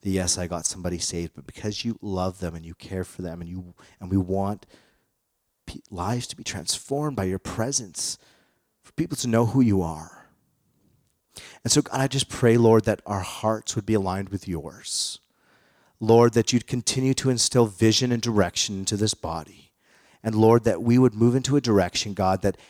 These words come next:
no longer allows for passive spectators, but God, that demands active participation and engagement.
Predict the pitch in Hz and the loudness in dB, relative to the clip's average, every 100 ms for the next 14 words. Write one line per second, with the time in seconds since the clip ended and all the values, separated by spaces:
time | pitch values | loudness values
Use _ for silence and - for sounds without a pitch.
0 | _ _ 120 113 120 139 123 123 120 117 | _ _ -6 2 4 6 6 4 4 2
1 | 107 95 95 98 - - 95 - - - | 2 2 2 2 0 -4 -4 -6 -12 -4
2 | 104 104 - 101 - - - _ - 95 | -2 0 0 -2 -2 -4 -6 _ -8 -8
3 | - - 85 95 - - - - _ _ | -8 -8 -8 -10 -12 -8 -8 -8 _ _
4 | _ _ - 127 120 120 120 - 117 113 | _ _ -2 2 4 4 2 0 -2 0
5 | 113 113 120 123 113 110 104 107 - 123 | 0 0 0 0 -4 -6 -4 -4 -2 0
6 | 107 - - - - 107 104 107 - 95 | 0 -2 -20 -8 0 0 0 -2 -4 -2
7 | 95 - 101 98 _ _ _ 101 101 92 | -2 -2 -4 -6 _ _ _ -6 -4 -4
8 | 82 73 - 69 67 - - | -8 -6 -6 -8 -20 -16 -18